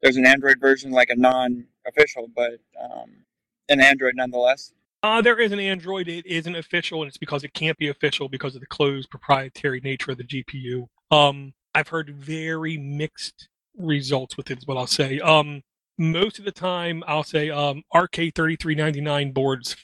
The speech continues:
Speaker 2: fare a little bit better in their scoring when it comes to Android than that, um, Raspberry Pi build. But if you have <laughs> Raspberry Pi sitting around,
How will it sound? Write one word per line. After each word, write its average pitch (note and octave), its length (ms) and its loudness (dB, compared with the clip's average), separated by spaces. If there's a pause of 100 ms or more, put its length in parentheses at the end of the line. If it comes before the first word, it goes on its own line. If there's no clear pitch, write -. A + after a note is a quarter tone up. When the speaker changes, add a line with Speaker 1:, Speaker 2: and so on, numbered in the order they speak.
Speaker 2:
fare C#3 260 0
a C3 60 -4
little C#3+ 300 -4
bit C#3+ 200 -2
better D3 260 2
in C3 100 -4
their C3+ 160 -6
scoring D3 680 0 (300)
when C#3 100 0
it C3+ 60 -8
comes C#3+ 220 -4
to D#3 120 -4
Android C#3+ 680 0
than C3+ 420 -4
that, C3+ 260 -2 (100)
um, A#2+ 440 -8 (400)
Raspberry C#3 420 2
Pi C3+ 300 -2
build. C3 360 -8
But C#3+ 120 6
if C#3 80 -14
you D3 60 0
have C#3 120 -4
<laughs> - 140 -6
Raspberry C#3+ 320 -6
Pi C#3 220 0
sitting D#3+ 260 -4
around, C#3 380 -2